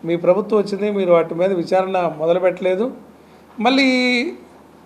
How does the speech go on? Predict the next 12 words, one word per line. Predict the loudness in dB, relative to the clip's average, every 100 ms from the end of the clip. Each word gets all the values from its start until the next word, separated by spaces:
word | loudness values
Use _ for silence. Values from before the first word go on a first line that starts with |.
| -20 -18 -8
ఆ | 0
ఆక్రమణలు | 2 6 6 6 2 2 2 2 0
ప్రభుత్వ | 2 4 4 2
భూ-, | 0 2 2 0
భూముల | 0 2 2
జోలికి | 2 0 2
వెళ్తూ | 0 2
ఉన్నారు. | 2 0 -2 -6 -20 -20 -20 -20 -20 -20 -20 -6 0
మొన్న | 4 6 6 6 2 0
పదహారో | 6 10 10 8
డివిజన్లో, | 2 0 0 2 2 2 0 -12 -20 -20 -20 -20 -20 -20 -20 -20 -20 -20 -20 -20 -20 -20 -6 0
ఆ, | 0 0 -6